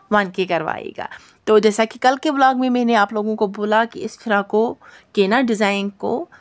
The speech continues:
करना है कॉपी और दूसरी फ्रॉक पे इस पे पेस्ट करना है।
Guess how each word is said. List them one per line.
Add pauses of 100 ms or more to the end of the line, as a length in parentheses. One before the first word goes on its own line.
(240)
करना
है
कॉपी
और
दूसरी
फ्रॉक
पे
इस
पे
पेस्ट
करना
है।